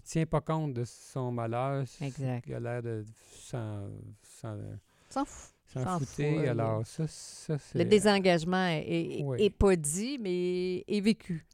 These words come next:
Speaker 1: Oui, c'est sûr que quand il y a trop de distance, là, puis que l'autre est pas assez intéressé aux émotions vécues, il y a peut-être pas grand-chose à espérer
Speaker 2: Ben,
Speaker 1: de cette
Speaker 2: ça.
Speaker 1: personne-là, hein.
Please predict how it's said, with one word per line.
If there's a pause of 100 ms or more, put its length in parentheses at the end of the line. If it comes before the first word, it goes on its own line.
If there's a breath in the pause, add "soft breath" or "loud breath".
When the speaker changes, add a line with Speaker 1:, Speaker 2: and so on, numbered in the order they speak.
Speaker 1:
Oui, (140)
c'est
sûr
que (500 soft breath)
quand (100)
il
y
a
trop
de
distance,
là,
puis
que
l'autre
est
pas
assez
intéressé
aux
émotions
vécues,
il
y
a
peut-être (120)
pas
grand-chose
à
espérer
Speaker 2:
Ben,
Speaker 1:
de
cette
Speaker 2:
ça.
Speaker 1:
personne-là,
hein.